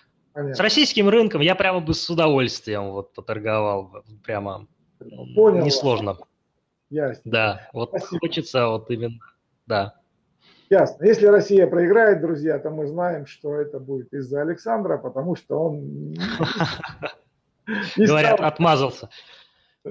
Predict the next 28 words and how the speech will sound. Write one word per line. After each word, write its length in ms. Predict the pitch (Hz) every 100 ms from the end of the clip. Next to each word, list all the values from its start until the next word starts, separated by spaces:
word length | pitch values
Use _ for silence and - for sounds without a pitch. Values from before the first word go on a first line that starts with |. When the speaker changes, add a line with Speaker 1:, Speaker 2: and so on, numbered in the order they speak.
| - 220 -
Speaker 1:
не 120 | - 190
стал 280 | 139 214 202
Speaker 2:
Э, 360 | 135 135 127
вот, 240 | 127 196 202
э, 720 | 190 180 175 165 160 151 143 165
ну, 160 | 233 143
вот 200 | - - -
трейдер 320 | 175 170 - 127
Колдун 360 | 160 151 143
говорит, 380 | 131 135 123 -
вот, 300 | 147 160 _
ну, 300 | 151 190 196 147
ему 280 | 190 247
нравится 480 | 254 240 226 220 202
Форекс, 600 | 180 165 165 160 - - 143
а 80 |
мне 160 | 170 285
нравится 400 | 277 262 254 214
российский 520 | 196 - 180 - 165
рынок. 440 | 156 147 127 127 _ -
Speaker 1:
Всё, 80 | 262 -
всё, 160 | 269
всё, 240 | 208 180 156
Александр, 440 | 175 156 160 139
мы 140 | 170 202
шутим, 360 | 151 131 113
Speaker 2:
<laughs> 0 |
Speaker 1:
конечно, 480 | 113 131 160 190 139